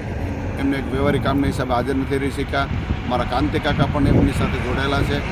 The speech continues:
એ પણ આજે આ કાંતિભાઈ દવે, એ પણ હાજર નથી રહી, રહી શક્યા. વાડીના અમારા જે કેશાભાઈ, તેઓ પણ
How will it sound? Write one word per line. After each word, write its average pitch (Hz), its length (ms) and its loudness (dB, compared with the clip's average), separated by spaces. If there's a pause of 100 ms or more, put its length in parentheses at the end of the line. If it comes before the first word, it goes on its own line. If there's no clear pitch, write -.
(340)
એ - 100 -2
પણ 143 100 0
આજે 139 180 2
આ 135 160 4 (340)
કાંતિભાઈ 143 420 0
દવે, 143 260 2 (560)
એ 139 40 -2
પણ 139 180 -2
હાજર 131 220 2
નથી 147 200 0
રહી, 143 200 4 (600)
રહી - 140 6
શક્યા. - 380 6 (380)
વાડીના - 500 6 (480)
અમારા - 220 4
જે 135 160 2 (120)
કેશાભાઈ, - 640 6 (680)
તેઓ 139 200 4
પણ 139 220 6